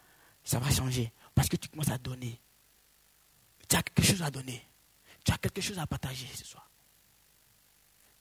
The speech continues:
Mais il va falloir que tu t'appuies sur le Seigneur. Il va falloir que tu t'appuies sur une, une relation qui va te permettre d'aller plus loin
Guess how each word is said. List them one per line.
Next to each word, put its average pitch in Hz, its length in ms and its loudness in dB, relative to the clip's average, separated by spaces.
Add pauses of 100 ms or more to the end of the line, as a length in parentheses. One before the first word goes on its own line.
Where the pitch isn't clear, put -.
(1400)
Mais 160 60 -4
il 160 40 4
va 165 60 4
falloir 151 160 -4
que - 80 -8
tu - 80 -14
t'appuies - 320 -4
sur - 160 -6
le 131 80 -16
Seigneur. 117 380 -6
Il - 40 -8
va 147 60 -2
falloir 151 160 -4
que - 60 -14
tu - 60 -16
t'appuies 147 220 -6
sur 175 120 -2
une, 165 420 -8
une 151 80 4
relation 156 520 6 (240)
qui - 100 -4
va 147 80 6
te - 100 6
permettre 160 480 8 (840)
d'aller 143 260 4
plus - 180 -8
loin 175 220 -4